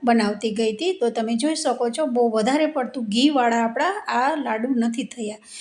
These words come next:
હવે બીજી વાર આપણે કોઈ અહીંયા મોલ્ડમાં ઘી લગાવવાની જરૂર નથી. પે-, જબ-, તમે પહેલી વાર જ્યારે મોલ્ડને કરો ત્યારે જ તમારે અહીંયા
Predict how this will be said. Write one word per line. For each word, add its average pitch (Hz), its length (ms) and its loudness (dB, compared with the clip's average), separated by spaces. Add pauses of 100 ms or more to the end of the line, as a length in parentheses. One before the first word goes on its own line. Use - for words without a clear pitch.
(220)
હવે 320 160 6
બીજી 285 320 4
વાર 330 200 2
આપણે 277 260 2
કોઈ 302 280 0
અહીંયા 277 260 2
મોલ્ડમાં 247 760 2
ઘી 302 100 6
લગાવવાની 247 640 4
જરૂર 254 400 0
નથી. 226 260 0
પે-, 254 500 0 (540)
જબ-, 269 260 2 (800)
તમે 277 180 0
પહેલી 269 360 4
વાર 370 220 4
જ્યારે 285 300 4
મોલ્ડને 262 460 2
કરો 320 280 2
ત્યારે 277 440 2
જ - 100 -6
તમારે 247 340 -2
અહીંયા 262 340 0